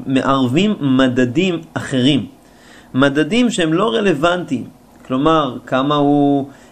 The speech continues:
אמ, כמה כסף הוא מרוויח, למשל. אולי כשהייתם צעירים, אה, בגיל שמונה עשרה, חשבתם להתחתן עם מישהו שמרוויח, אה, לא יודע מה,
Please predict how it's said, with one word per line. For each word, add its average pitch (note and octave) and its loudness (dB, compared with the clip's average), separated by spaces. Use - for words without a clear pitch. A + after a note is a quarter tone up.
אמ, C3 4
כמה D3 2
כסף D3+ -2
הוא B2 -6
מרוויח, A#2 -6
למשל. A2+ -8
אולי B2+ 2
כשהייתם B2+ 0
צעירים, B2 -2
אה, A#2+ -4
בגיל A#2 0
שמונה B2 0
עשרה, F3+ -2
חשבתם D#3 0
להתחתן C3+ -2
עם B2 -2
מישהו E3 0
שמרוויח, D#3+ 0
אה, B2 -4
לא B2 -2
יודע B2+ 0
מה, A2 -8